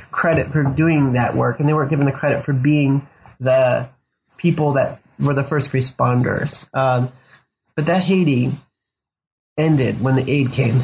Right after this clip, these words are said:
and the, the aid came when it, and it, aid turned that solidarity into hierarchical, top-down,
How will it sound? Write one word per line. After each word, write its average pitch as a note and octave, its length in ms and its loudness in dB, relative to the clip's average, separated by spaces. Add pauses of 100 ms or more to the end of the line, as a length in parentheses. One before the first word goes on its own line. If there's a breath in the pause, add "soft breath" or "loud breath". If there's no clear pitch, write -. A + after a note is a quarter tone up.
and C3 200 2
the, C3+ 380 -2
the C3 180 -6
aid E3 240 2
came C#3+ 360 0
when C3+ 100 0
it, - 160 -6
and C3+ 180 0
it, - 160 -2 (220)
aid D3+ 300 0
turned E3+ 420 0
that D3+ 320 0
solidarity C3 560 0
into C3 300 0
hierarchical, C3 760 -2
top-down, B2+ 640 -2